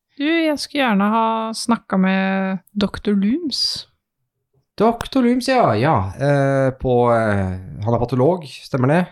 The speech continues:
Speaker 1: Det stemmer det.
Speaker 2: Ja, eh, skal vi se her, jeg skal ta og se om han er inne. Så tar hun og trykker på noen knapper, og så ringer det litt, og så... Ja, det er fra resepsjonen her.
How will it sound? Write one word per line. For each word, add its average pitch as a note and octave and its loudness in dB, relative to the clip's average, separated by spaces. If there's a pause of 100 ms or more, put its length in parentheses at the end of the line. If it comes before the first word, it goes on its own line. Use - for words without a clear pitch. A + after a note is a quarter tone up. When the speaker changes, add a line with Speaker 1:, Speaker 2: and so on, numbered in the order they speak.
(160)
Speaker 1:
Det E3+ 0
stemmer F#3+ 0
det. C4+ 0 (480)
Speaker 2:
Ja, F#2+ 4 (220)
eh, B2+ 2
skal - -2
vi E3 2
se B2+ 2
her, G2+ 2
jeg G#2+ 0
skal - -2
ta C3 0 (100)
og A2+ 0
se - 0
om F#2+ 2
han G#2+ 0
er B2 -2
inne. G2+ -2 (140)
Så A#2 -2
tar G#2 2
hun F#2+ 2
og F#2 -2 (240)
trykker G#2 -2
på G2+ 2
noen A2 -4
knapper, B2+ 0 (240)
og - -8
så G2 2
ringer F2+ -2
det G2 -2
litt, B2+ -4
og - -10
så... G#2 -2 (1000)
Ja, F#3 0
det C#3 2
er D3+ 2
fra D#3+ 0
resepsjonen C3 2
her. G2 2